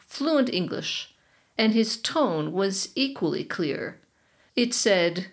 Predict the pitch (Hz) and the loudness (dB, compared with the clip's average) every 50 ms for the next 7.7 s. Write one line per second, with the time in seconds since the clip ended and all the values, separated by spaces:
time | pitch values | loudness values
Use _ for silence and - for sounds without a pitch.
0 | _ _ _ _ _ _ _ _ _ - 247 226 233 - - - - - - - | _ _ _ _ _ _ _ _ _ 2 2 2 2 0 -4 -6 -6 -4 -2 2
1 | 220 220 - 190 156 156 156 156 156 151 143 - - 151 139 127 165 175 165 143 | 2 2 4 2 2 2 2 2 2 2 2 0 -2 -2 -2 0 2 2 2 2
2 | 135 - - - - _ _ _ - - 262 262 269 233 202 175 170 170 165 - | 2 0 -4 -6 -12 _ _ _ -4 0 2 4 4 4 4 4 2 0 0 0
3 | 175 170 151 160 165 156 160 165 160 - - 170 180 190 196 190 160 165 156 175 | 0 0 2 2 2 2 2 0 -2 -4 -2 0 0 0 0 0 0 0 0 0
4 | 202 214 220 233 240 240 240 - - - - - - _ _ _ _ _ _ _ | 0 0 0 0 0 0 0 -4 -6 -6 -10 -12 -14 _ _ _ _ _ _ _
5 | _ _ _ _ _ _ _ _ _ _ _ _ _ - - - - 262 269 294 | _ _ _ _ _ _ _ _ _ _ _ _ _ -20 -8 -2 0 2 2 0
6 | 285 - - 277 277 262 240 - 214 196 190 190 - - 202 196 202 190 - - | 0 0 2 4 4 4 4 4 4 2 0 0 -2 0 0 2 2 0 0 -4
7 | 123 135 156 165 151 - - - - - - - - | -6 -4 -2 0 0 0 -2 -4 -6 -6 -6 -8 -10